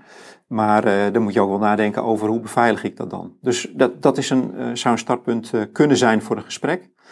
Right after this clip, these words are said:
In het midden van de plaat, daarin, eh, staan, eh, de verschillende service domeinen zoals we die, eh, gewoon opgesplitst hebben om het enigszins overzichtelijk te houden.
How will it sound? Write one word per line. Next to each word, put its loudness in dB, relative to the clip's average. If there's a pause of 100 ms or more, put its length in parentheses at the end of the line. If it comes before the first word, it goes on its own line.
(640)
In 4
het 0
midden 4
van -4
de -4
plaat, 0
daarin, 0
eh, -2
staan, -2
eh, -4
de -2
verschillende -4 (240)
service 4
domeinen 2
zoals -4
we -6
die, -8
eh, -6
gewoon 0
opgesplitst 2
hebben 2
om -2
het -2
enigszins 0
overzichtelijk 0
te -10
houden. -4